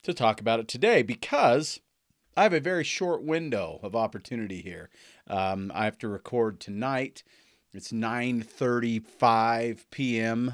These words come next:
uh, Mountain Time, and this is supposed to be released tomorrow morning. I don't know if it'll make it tomorrow morning, but it'll get released tomorrow, uh, Wednesday, the fifteenth of March. And, uh, then I've got another one to record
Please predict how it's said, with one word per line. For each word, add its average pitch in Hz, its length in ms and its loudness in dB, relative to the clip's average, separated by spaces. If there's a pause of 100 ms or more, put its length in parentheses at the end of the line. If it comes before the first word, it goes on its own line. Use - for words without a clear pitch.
uh, 95 420 -4
Mountain 113 580 -2
Time, 104 580 -6 (340)
and 95 300 -4
this 113 180 -4
is 98 100 -8
supposed - 360 -4
to 110 40 -6
be 101 60 -4
released 104 420 -6
tomorrow 107 380 -4
morning. 107 380 -4
I 101 80 -8
don't 113 120 -6
know 98 120 -6
if - 100 -16
it'll 95 120 -10
make 98 240 -10
it - 100 -18
tomorrow 87 320 -12
morning, 104 400 -8
but 160 100 -4
it'll 277 140 -6
get 143 160 -4
released 107 380 -6
tomorrow, 92 640 -10 (400)
uh, 87 200 -10
Wednesday, 101 720 -8
the 85 100 -12
fifteenth 156 760 -6
of 123 140 -10
March. 135 460 -2 (580)
And, 117 440 0
uh, 110 180 2
then 120 260 -2
I've 110 140 -4
got 113 120 0
another 185 260 4
one 175 180 2
to 147 60 -4
record 139 600 0